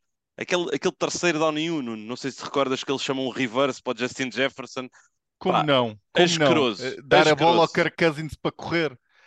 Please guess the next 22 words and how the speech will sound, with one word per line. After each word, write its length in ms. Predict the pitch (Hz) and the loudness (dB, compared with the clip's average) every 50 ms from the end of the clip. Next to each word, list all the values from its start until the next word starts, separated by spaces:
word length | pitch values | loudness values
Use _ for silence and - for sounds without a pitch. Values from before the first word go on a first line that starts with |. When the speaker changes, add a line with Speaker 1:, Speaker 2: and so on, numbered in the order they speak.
| _ _ | _ _
Speaker 1:
Asqueroso. 800 | 165 175 165 - - - - 175 151 135 117 104 92 - - - _ _ _ _ _ _ _ _ _ _ _ _ _ _ - | 0 0 2 0 -2 -2 0 0 2 2 2 0 -4 -10 -16 -18 _ _ _ _ _ _ _ _ _ _ _ _ _ _ -4
Achas 300 | 180 - - 208 - - | -4 -2 -2 -4 -6 -8
que 60 | 175 | -4
o 40 | - | -2
Kevin 320 | - 185 151 160 165 170 | 0 0 2 2 0 0
O'Connell 440 | 165 - - 151 151 151 151 147 147 | 0 2 2 2 2 2 2 2 2
é 80 | 147 | 2
a 40 | 139 | 2
solução 380 | - - - 139 - - 143 135 | 0 -4 -8 -10 -8 -6 -4 -4
a 40 | 135 | -4
longo 240 | 135 135 131 - _ | -4 -6 -6 -6 _
prazo 300 | - 123 120 117 - - | -2 0 0 -2 -2 -4
para 100 | - 123 | -4 -4
estes 220 | 120 113 - - - | -4 -4 -6 -10 -10
Minnesota 440 | 120 120 117 - - 117 - 113 104 104 | -10 -10 -10 -10 -10 -8 -6 -4 -2 -2
Vikings? 400 | 113 127 - - 160 156 - _ _ _ _ _ _ _ _ _ - | -2 -2 -4 -10 -20 -20 -20 _ _ _ _ _ _ _ _ _ -4
Speaker 2:
Lá 140 | 269 226 - | -4 -4 -2
tá, 400 | _ 202 185 175 147 127 123 127 | _ 2 2 4 4 2 0 0
eu 180 | 131 131 143 | -2 -2 -2
acho 240 | 151 196 - - - | -2 -2 -4 -6 -10
que, 1080 | - - 170 165 156 156 151 147 147 143 139 143 143 139 139 135 135 131 127 123 123 127 | -8 -8 -6 -4 -4 -4 -4 -4 -4 -6 -8 -10 -12 -14 -14 -14 -14 -14 -12 -14 -14 -14
novamente, 720 | 127 131 143 156 139 127 147 143 139 127 120 113 110 - | -6 0 0 0 2 2 0 -2 0 -2 -2 -4 -6 -10